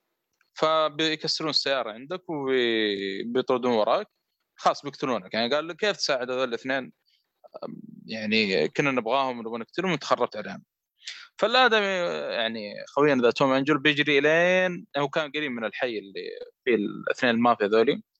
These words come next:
فبيجري لين المطعم، فبيقول لهم بالسالفة وخلاص، يعني بيصير معاهم زي ما تقول، يقول: "أنا خلاص أبى أنتقم، خربوا سيارتي، سووا مدري إيش"، و-، ومن الكلام هذا.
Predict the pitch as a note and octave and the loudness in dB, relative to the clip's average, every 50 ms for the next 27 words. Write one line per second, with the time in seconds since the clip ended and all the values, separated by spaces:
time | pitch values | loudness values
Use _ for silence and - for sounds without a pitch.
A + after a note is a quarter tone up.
0 | _ _ _ _ _ _ _ _ _ _ _ _ _ - - D#3+ D#3+ F#3 E3 F3 | _ _ _ _ _ _ _ _ _ _ _ _ _ -2 0 0 2 2 4 4
1 | E3 E3+ E3+ E3+ E3 D#3 D3 D3 D#3 - D#3 D#3+ G#3 A3+ F#3 - _ _ _ _ | 4 4 4 4 2 2 0 -2 0 0 0 0 0 -2 -4 -12 _ _ _ _
2 | _ _ _ _ _ _ _ _ _ _ - - D3+ D3 C#3+ C#3+ C#3+ D#3 D3 C#3 | _ _ _ _ _ _ _ _ _ _ -4 -2 0 0 0 0 0 0 0 0
3 | B2 A2 A#2 - - - D3 E3 F3+ F#3 G3 - - - A#2+ G2+ - - G#2+ A2 | 0 -4 -6 -6 -4 -2 -2 -2 -2 -4 -6 -4 -2 -2 -2 -2 -4 -8 -10 -8
4 | C3 C3+ C3+ C3+ C3+ C#3 C3 - - _ _ _ _ _ _ _ - E3+ F3 G3 | -8 -8 -8 -8 -8 -8 -10 -12 -18 _ _ _ _ _ _ _ -16 -8 -2 0
5 | F#3+ - F#3 D3 C3 A#2+ G#2 G2+ F#2+ F#2+ F#2 A2 A#2 A2+ - A#2 B2+ C3+ C#3+ D3 | 0 2 2 0 -2 -2 -4 -4 -4 -6 -4 -4 -4 -4 -2 0 0 0 2 2
6 | E3 D#3+ D#3+ D3+ C3+ - C3 A#2 - C#3 C3 C3 B2 - B2+ G#2+ F#2+ A#2+ - _ | 2 2 0 -2 -2 -4 -4 -2 -2 -2 -4 -4 -4 -6 -6 -8 -8 -10 -16 _
7 | - - - - _ - - F#3 F3 D#3+ C#3 B2 A2+ - B2+ A#2 B2+ C3+ C3 A#2+ | -20 -20 -20 -20 _ -2 -2 0 2 0 0 -2 -2 0 0 2 2 4 2 2
8 | A#2 - A#2+ A2+ - C3 A#2+ A#2 A2+ G#2+ F#2+ G2+ A2+ B2+ C3 B2 - - A#2+ A2+ | 0 -4 -6 -6 -4 -2 -2 -2 -4 -6 -4 -2 0 2 2 0 0 0 0 0
9 | A2+ A2+ A2+ A#2 A#2 G#2 G2+ - - - - E2+ - D#2+ | 2 2 0 -2 -4 -6 -10 -10 -12 -12 -10 -12 -16 -18